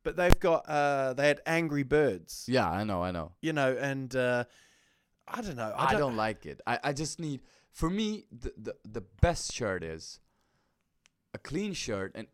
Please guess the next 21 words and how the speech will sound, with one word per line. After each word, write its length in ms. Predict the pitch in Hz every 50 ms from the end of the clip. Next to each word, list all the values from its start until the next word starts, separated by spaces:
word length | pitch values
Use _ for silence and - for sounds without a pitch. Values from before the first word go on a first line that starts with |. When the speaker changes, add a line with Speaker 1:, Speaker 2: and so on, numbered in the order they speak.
| _ -
Speaker 2:
if 220 | 170 175 - -
you're 100 | 147 139
going 220 | 113 131 127 123 104
to 100 | 117 104
have 140 | 104 98
a 40 | 98
sponsor, 540 | - - - 101 95 95 90 - - 92 92
just 240 | 90 113 107 - -
put 160 | - 101 92
it 80 | 85 80
on 160 | 82 82 80
your 100 | 78 76 -
chest. 340 | - 82 78 - - - _ 87
That's, 440 | 85 101 123 123 - - - - - -
that's 360 | - 131 127 123 - - -
for, 240 | - - - 123 - - _ _ -
I 140 | 123 135
don't 180 | 135 139 135 123
want 220 | 120 113 107 - _ -
anything 360 | 127 120 110 92 - 87 85 85
more. 220 | 82 78 76 76